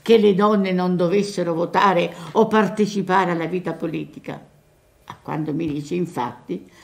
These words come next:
abbiamo ottenuto esattamente il risultato in cui speravo. Il mio punto era però un altro, rivolto alle donne fortunate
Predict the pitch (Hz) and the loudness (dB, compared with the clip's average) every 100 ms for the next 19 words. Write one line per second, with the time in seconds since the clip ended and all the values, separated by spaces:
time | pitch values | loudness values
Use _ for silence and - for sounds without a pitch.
0 | - - 233 196 214 202 196 196 - 190 | -6 2 4 6 4 4 2 0 0 2
1 | 190 190 196 165 185 185 - 180 262 359 | 2 2 2 4 2 2 0 2 2 2
2 | 311 269 214 202 160 - 180 170 170 151 | 0 -2 -2 -6 -6 0 2 2 -2 -2
3 | 156 - 165 - 151 165 147 - - - | -4 -4 -8 -8 -6 -4 -4 -6 -10 -12
4 | - _ _ _ _ _ _ _ _ _ | -20 _ _ _ _ _ _ _ _ _
5 | _ - - - 196 233 - 147 120 120 | _ -20 -16 -4 0 2 0 -6 -8 -8
6 | - - - - - 208 196 202 202 208 | -12 -12 -18 -14 -6 -4 -4 -4 -2 0
7 | 147 175 127 - - - - _ _ _ | 0 0 -2 -8 -12 -12 -18 _ _ _
8 | _ _ - - 247 330 330 226 - 202 | _ _ -16 -2 2 4 4 2 0 2
9 | 202 208 294 311 269 233 190 185 202 220 | 2 2 2 2 2 0 -2 -2 0 0
10 | 233 196 180 | 0 -2 -6